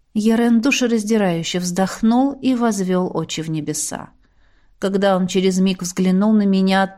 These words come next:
то, к счастью, не смеялся. Ох, Дигера, если бы ты не спас мне жизнь, я бы не стал терять время на эту болтовню.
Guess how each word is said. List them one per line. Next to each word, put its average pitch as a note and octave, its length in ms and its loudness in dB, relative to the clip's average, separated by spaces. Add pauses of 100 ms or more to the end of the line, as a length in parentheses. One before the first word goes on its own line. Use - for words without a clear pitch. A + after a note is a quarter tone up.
(100)
то, A3 180 2
к A3 100 -12
счастью, F3+ 440 -2
не F3+ 100 0
смеялся. D#3+ 800 -2 (1600)
Ох, G3+ 280 2 (640)
Дигера, C3+ 640 -6 (880)
если G#3 480 0
бы F#3+ 200 0
ты F3 340 -2
не F3 160 0
спас E3+ 440 -4
мне D3+ 180 -6
жизнь, E3 560 -2 (520)
я A#3 120 2
бы F#3 140 -2
не E3 120 -2
стал C3+ 280 -4
терять C#3+ 340 -4
время E3+ 340 2
на G#3+ 100 4
эту D3+ 340 -4
болтовню. C#3+ 720 -6